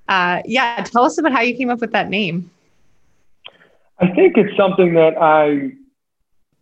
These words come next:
Speaker 2: realized was a strength of mine, that not everyone is this way. No one ever, you know, that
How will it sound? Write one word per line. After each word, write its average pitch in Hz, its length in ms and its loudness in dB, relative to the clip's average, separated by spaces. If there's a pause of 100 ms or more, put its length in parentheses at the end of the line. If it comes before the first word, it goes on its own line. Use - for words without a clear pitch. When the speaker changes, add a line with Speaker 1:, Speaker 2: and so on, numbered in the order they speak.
(120)
Speaker 2:
realized 165 580 2
was 156 100 -8
a 143 120 -10
strength 202 300 -4
of 131 120 -6
mine, 117 300 -14 (140)
that 139 180 -4
not 151 160 2
everyone 151 560 -2
is 170 160 -8
this 185 180 -4
way. 117 160 -4
No 127 140 -4
one 135 140 -2
ever, 135 260 -4 (320)
you 147 100 -10
know, 131 280 -6 (640)
that 135 440 0